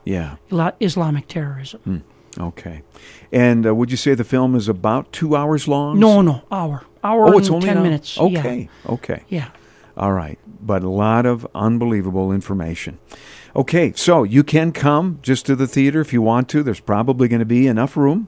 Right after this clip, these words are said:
Speaker 2: I think so.
Speaker 1: Yeah, otherwise you can register at eventbrite, uh, dot com and, uh, just search for it there. Gloria Z Greenfield, I think it's her fourth documentary, and, uh, I know you've, like you said, you've been pretty impressed with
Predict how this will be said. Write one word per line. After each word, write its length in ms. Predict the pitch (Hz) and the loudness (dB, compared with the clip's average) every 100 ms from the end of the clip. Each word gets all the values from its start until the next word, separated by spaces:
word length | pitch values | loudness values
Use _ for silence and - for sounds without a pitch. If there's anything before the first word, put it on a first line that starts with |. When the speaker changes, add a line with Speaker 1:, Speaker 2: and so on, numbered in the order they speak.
| - | -4
Speaker 2:
I 120 | 196 | -2
think 220 | 180 180 160 | 0 0 -2
so. 320 | - 170 214 - | -2 -4 -4 -4
Speaker 1:
Yeah, 180 | 110 | -2
otherwise 520 | 131 113 117 123 131 110 | 2 2 2 2 0 -4
you 80 | |
can 160 | 98 87 | -4 -2
register 480 | 98 107 107 113 110 | -2 -2 -4 -6 -4
at 160 | 101 | -4
eventbrite, 960 | 95 87 90 120 120 104 95 90 87 - _ _ _ _ | -4 -4 0 0 -2 -4 -2 -4 -8 -14 _ _ _ _
uh, 200 | - 92 | -10 -8
dot 400 | 90 101 104 95 | -4 -2 -2 -4
com 560 | - - 131 104 87 95 | -10 -4 -2 -2 -4 -6
and, 380 | - 92 92 92 | -6 -6 -4 -4
uh, 100 | 92 | -6
just 240 | 95 98 | -6 -8
search 280 | - 104 98 | -6 -6 -6
for 260 | - 101 92 | -8 -8 -8
it 140 | - | -4
there. 260 | 107 101 92 - - - 113 | -2 -2 -2 -10 -20 -18 -6
Gloria 720 | 113 135 156 165 180 180 170 - | 2 4 4 4 2 0 -4 -8
Z 600 | 101 95 127 147 165 170 - - | -8 0 2 2 0 -4 -8 -6
Greenfield, 880 | 110 123 151 160 143 - 92 98 120 | -2 0 2 0 -2 -2 0 0 -2
I 140 | 101 | -2
think 180 | 107 135 | -2 -2
it's 140 | 117 | -4
her 100 | - 95 | -4 -8
fourth 540 | - 120 131 135 - _ _ _ _ | -6 -2 0 0 -4 _ _ _ _
documentary, 840 | 120 110 107 101 107 120 101 104 104 | -2 -2 -2 -2 0 0 0 0 -2
and, 380 | 82 101 101 101 | -4 -2 -2 0
uh, 200 | 104 104 | -2 -2
I 100 | 113 | -2
know 120 | 123 | 0
you've, 320 | 127 131 131 - - | 0 -2 -6 -16 -10
like 180 | 123 117 | -8 -6
you 60 | |
said, 260 | 107 107 87 | -4 -4 -2
you've 140 | 95 | -4
been 180 | 104 110 | -2 -2
pretty 240 | - 110 | -4 -2
impressed 500 | 110 98 107 101 - | -2 -4 -6 -6 -8
with 300 | 95 87 - | -6 -6 -8